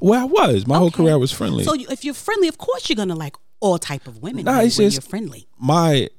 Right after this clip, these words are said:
Speaker 1: what I, what I deemed, what I deem attractive,
Speaker 2: Mm-hmm.
Speaker 1: it's, it's what works for me. It doesn't, a lot of people, what I deem attractive,
Speaker 2: Right.
Speaker 1: some people may not agree with.
Speaker 2: You're unique.
Speaker 1: I, I, I don't know about
Speaker 2: You're
Speaker 1: all that.
Speaker 2: yourself.
Speaker 1: Uh, th-, I'm a,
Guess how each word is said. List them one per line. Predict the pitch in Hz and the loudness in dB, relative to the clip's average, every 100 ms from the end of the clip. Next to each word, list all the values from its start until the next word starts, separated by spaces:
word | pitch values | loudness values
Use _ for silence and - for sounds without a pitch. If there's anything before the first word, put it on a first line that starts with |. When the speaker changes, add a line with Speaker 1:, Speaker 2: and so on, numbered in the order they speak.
| - - | -20 -20
Speaker 1:
what | - 117 127 | -4 0 2
I, | 135 123 | 2 0
what | - 117 110 | -2 0 2
I | 110 | 2
deemed, | 104 104 120 143 135 110 92 - | 0 -2 0 0 0 -2 -8 -6
what | 117 110 - | -2 -2 0
I | 143 | -2
deem | 143 117 98 | 0 -2 -2
attractive, | 95 - - 127 131 - 62 - | -2 -4 -2 -2 -4 -8 -10 -10
Speaker 2:
Mm-hmm. | 151 151 156 139 147 - - | -14 -14 -12 -12 -14 -16 -4
Speaker 1:
it's, | 107 98 85 - - - | 0 0 -2 -8 -6 -4
it's | 98 | -4
what | 104 104 | -2 -2
works | 87 98 - | -2 -4 -4
for | - 85 | -6 -6
me. | 78 | -6
It | - 101 | -10 -6
doesn't, | 101 104 98 98 - - - - | -2 0 0 -4 -10 -20 -20 -20
a | 57 57 | -10 -2
lot | 104 104 110 | 2 2 2
of | |
people, | 123 113 104 92 | 0 0 0 0
what | 104 110 | 0 2
I | 131 | 0
deem | 120 110 98 | 0 0 0
attractive, | 95 101 80 - 101 110 285 | -2 -4 -6 -6 -6 -6 -10
Speaker 2:
Right. | 170 110 - - | -18 -20 -20 -14
Speaker 1:
some | - - | -2 0
people | 113 95 | 0 0
may | 95 | -2
not | 82 87 | -4 -4
agree | 95 349 | -2 -2
with. | - 262 | -2 -6
Speaker 2:
You're | 285 | -6
unique. | 285 330 - - - - - - - | -6 -8 -12 -20 -20 -20 -20 -20 -18
Speaker 1:
I, | - - | -14 -10
I, | 131 - 117 | -8 -6 -2
I | |
don't | 131 | 0
know | 135 98 | 0 -2
about | 85 | -4
Speaker 2:
You're | - | -2
Speaker 1:
all | 98 | 0
that. | 62 | 0
Speaker 2:
yourself. | - - - - | -2 -8 -18 -10
Speaker 1:
Uh, | - | -10
th-, | 131 123 - - - - | -2 -2 -2 -10 -20 -6
I'm | 113 | 0
a, | 113 | 2